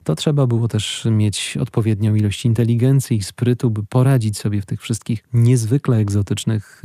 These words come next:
miejscach dla kogoś urodzonego w samym centrum Europy. Najbardziej pamiętamy Strzeleckiego dzięki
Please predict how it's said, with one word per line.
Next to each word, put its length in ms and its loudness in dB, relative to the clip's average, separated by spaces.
miejscach 480 0
dla 260 0
kogoś 400 -4
urodzonego 580 0
w 60 -10
samym 420 -2
centrum 520 -2
Europy. 420 0
Najbardziej 580 2
pamiętamy 500 0
Strzeleckiego 680 -2
dzięki 560 0